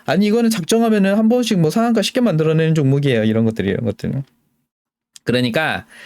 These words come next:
지금 얘가 어떤 상황이냐면, 어, 비교를 똑같이 해보자면 지금 여기가, 어? 어, 오늘이 여기 정도 된다는 얘기예요. 내일 요런 거 하나가 나올 수가 있다.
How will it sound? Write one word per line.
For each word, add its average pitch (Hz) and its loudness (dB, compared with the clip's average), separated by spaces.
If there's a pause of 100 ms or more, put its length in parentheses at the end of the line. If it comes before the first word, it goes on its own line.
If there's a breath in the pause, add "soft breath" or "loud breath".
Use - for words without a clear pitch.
(220 loud breath)
지금 180 -2
얘가 151 0
어떤 202 -2
상황이냐면, 202 0 (800 loud breath)
어, 139 2
비교를 175 0
똑같이 202 -2
해보자면 160 0
지금 143 -2
여기가, 143 -2 (200)
어? 339 -2 (1200)
어, 131 2
오늘이 254 0
여기 190 2
정도 269 2
된다는 185 0
얘기예요. 101 0
내일 170 0
요런 156 0
거 175 2
하나가 175 0
나올 120 2
수가 113 -4
있다. 95 -4